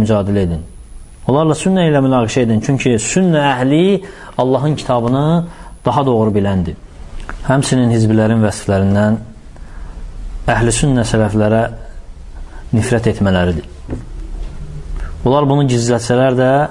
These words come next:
lakin sələfiləri, sələfi mənhəcində olanları sevməzlər. Həmçinin onların vəsflərindən sələf alimlərinin kitablarından insanları, cavanları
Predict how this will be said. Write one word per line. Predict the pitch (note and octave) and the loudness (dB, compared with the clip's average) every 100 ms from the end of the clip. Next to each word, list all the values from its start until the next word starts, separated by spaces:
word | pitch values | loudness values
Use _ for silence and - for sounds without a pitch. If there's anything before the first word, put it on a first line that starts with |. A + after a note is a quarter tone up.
| - A#2 | -4 0
lakin | A2+ A#2 A#2 A2+ A2+ - - - - - - - - | 0 0 0 0 -2 -10 -20 -20 -20 -20 -18 -18 -16
sələfiləri, | - - A2+ A2 A2+ A2 A2 B2 C3 | -6 0 2 2 2 4 4 2 0
sələfi | A2+ A#2 C3 | 0 0 2
mənhəcində | C#3+ A#2 A#2 A2+ A2 A#2 | 2 2 2 2 4 4
olanları | A2+ G#2+ G#2 G#2 G#2+ | 4 2 2 0 0
sevməzlər. | G2+ F#2+ G2 F#2 - - - - - - - - - - - - - B2+ | 0 2 2 0 -6 -10 -18 -16 -18 -18 -18 -18 -16 -16 -14 -14 -6 0
Həmçinin | C3+ - B2+ | 2 2 2
onların | B2 A#2+ B2+ A#2+ | 4 2 2 2
vəsflərindən | A2+ - A2 G#2+ A2 A#2+ A#2 - - - - - - - - - | 0 0 2 4 4 2 0 -4 -18 -20 -20 -20 -18 -18 -18 -10
sələf | - A#2 A#2 | -2 2 2
alimlərinin | B2+ A#2+ A2+ A2 G#2+ G2+ G2 F2+ - - - - - - - - - - - | 2 2 2 2 2 0 -2 -4 -8 -18 -18 -18 -18 -18 -18 -18 -20 -20 -12
kitablarından | - B2+ B2+ B2 B2 C3 C3+ C3 - - - - - - - | -2 0 2 2 2 2 0 -2 -10 -20 -20 -20 -20 -16 -2
insanları, | B2 A2+ A#2+ A2+ A2+ A#2+ | 0 2 2 2 4 2
cavanları | A#2 A#2 A#2 A#2 A2+ B2 | 2 2 2 2 2 2